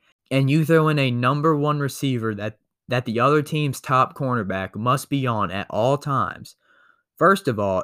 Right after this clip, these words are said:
it's gonna be hard as hell to guard Stefon Diggs, no matter who you are.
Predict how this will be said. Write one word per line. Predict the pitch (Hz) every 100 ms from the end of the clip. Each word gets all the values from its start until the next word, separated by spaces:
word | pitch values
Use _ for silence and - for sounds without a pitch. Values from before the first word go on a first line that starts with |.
| -
it's | 127 123
gonna | 147 165
be | 139 117
hard | 147 151 143
as | 131
hell | - 156 147
to | - 131 120 104
guard | 110 113 104
Stefon | 113 - 113 110
Diggs, | 107 107 104
no | 120 117
matter | 110 107
who | 107 147
you | 143 98 87
are. | 90 98